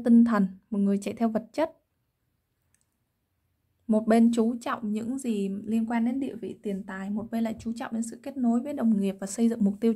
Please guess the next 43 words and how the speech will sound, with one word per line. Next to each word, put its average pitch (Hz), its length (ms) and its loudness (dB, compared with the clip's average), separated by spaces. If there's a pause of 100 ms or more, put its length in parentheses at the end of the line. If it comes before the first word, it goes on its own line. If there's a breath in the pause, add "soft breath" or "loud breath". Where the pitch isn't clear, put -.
chung. 233 280 4 (920 soft breath)
Không 226 220 2
có 233 120 4
tiếng 233 120 6
nói 262 140 2
chung 226 180 0
ở 196 60 -2
đây. 202 120 -4 (520)
Nói 233 60 -12
chung 233 120 2
là 208 80 0
không 214 200 -2
có 226 140 2
tiếng 226 120 4
nói 240 120 4
chung 226 200 4
ở - 60 0
đây. 208 280 0 (1160)
Bạn 208 280 2
muốn 208 300 4 (160)
được 240 160 -4
làm 196 180 0
việc 196 220 0
trong 226 120 2
một 214 100 2
môi 208 220 0
trường 196 240 -2
mà 196 100 -2
tất 240 120 -6
cả 220 100 -6
mọi 202 140 -4
người 196 160 0
vui 220 180 0
vẻ 208 220 -2
và 202 280 -2
hòa 202 200 -6
thuận, 214 180 -8 (200)
giống 226 160 2
như 247 120 2
trong 226 160 2
một 220 80 2
gia 220 200 -4
đình. 196 280 2